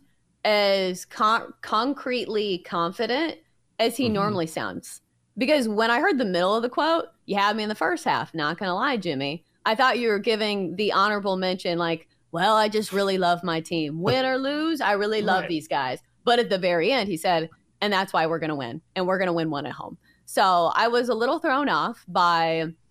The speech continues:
Speaker 1: you know, the wishy-washiness of this quote, because normally Jimmy
Speaker 2: Mm-hmm.
Speaker 1: Butler is very, very confident in what he says, and he makes no bones about it. But still, the confidence level is gonna be there, but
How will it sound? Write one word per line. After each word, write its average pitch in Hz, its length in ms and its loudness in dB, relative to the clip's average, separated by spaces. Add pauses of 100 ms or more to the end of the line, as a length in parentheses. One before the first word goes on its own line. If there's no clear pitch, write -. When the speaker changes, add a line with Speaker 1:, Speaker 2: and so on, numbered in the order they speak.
(380)
Speaker 1:
you 392 120 0
know, 226 220 4
the 220 200 2
wishy-washiness 185 1160 -4
of 202 140 -12
this 202 200 -10
quote, 220 340 -4
because 185 260 -4
normally 190 340 -2
Jimmy 190 260 -4
Speaker 2:
Mm-hmm. 185 60 -4
Speaker 1:
Butler 175 340 2
is 143 160 -6 (120)
very, 196 640 2 (240)
very 269 400 4
confident 175 480 -2
in 165 60 -6
what 147 140 -4
he 143 80 -8
says, 220 340 -2
and 330 100 -2
he 330 220 0 (120)
makes 214 340 -6
no 254 120 0
bones 240 300 -2
about 147 320 -2
it. 123 180 -8 (380)
But 220 200 2
still, 165 420 0
the 220 120 0
confidence 466 440 2
level 254 240 2
is 208 80 -6
gonna 214 160 -2
be 156 200 -2
there, 254 240 0
but 233 180 0